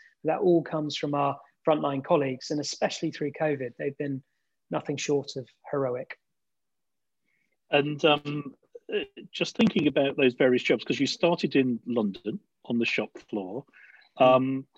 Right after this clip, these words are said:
Speaker 2: w-, what do you remember about those experiences? What did you learn from the managers that you worked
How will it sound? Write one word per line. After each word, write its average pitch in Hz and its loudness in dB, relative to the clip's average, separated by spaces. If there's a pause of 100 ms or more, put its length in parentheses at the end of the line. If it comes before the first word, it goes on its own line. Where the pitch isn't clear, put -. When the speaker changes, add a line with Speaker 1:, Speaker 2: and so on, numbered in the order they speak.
(200)
Speaker 2:
w-, - -6
what 196 -2
do - -4
you 208 0
remember 175 2
about 123 4
those 120 0
experiences? 120 0
What 165 -4
did 165 -2
you 170 0
learn 143 2
from 135 -6
the 127 0
managers 123 -2
that 110 -6
you 107 -2
worked 110 0